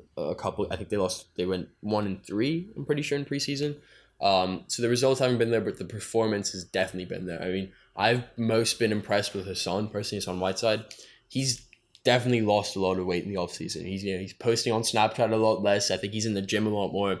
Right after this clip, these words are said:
even though he has someone filming him every time he's in the gym, which is hilarious. Um, I think his koi fish pond has definitely spoken to him, and he's lost, I mean,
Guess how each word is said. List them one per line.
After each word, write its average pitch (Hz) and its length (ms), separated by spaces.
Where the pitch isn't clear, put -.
even 98 160
though 95 80
he 92 60
has 87 120
someone 90 220
filming 95 320
him 87 180
every 107 220
time 92 200
he's 90 100
in 92 80
the 92 40
gym, 90 180
which 87 120
is 92 120
hilarious. 98 560
Um, 95 480
I 95 60
think 120 280
his 107 200
koi 127 280
fish 113 320
pond 107 280
has 101 120
definitely 104 280
spoken 104 380
to 104 220
him, 98 140
and 95 80
he's 104 160
lost, 101 340
I 90 60
mean, 95 280